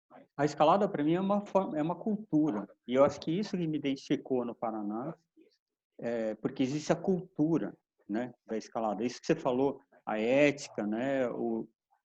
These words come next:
o, todo, todo o,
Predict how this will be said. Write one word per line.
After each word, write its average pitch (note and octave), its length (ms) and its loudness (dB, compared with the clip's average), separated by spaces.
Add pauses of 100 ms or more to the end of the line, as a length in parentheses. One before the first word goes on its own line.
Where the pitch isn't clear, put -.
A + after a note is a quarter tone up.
(220)
o, A#2 640 -2
todo, F3 440 2
todo C#3+ 960 0
o, A2 280 -8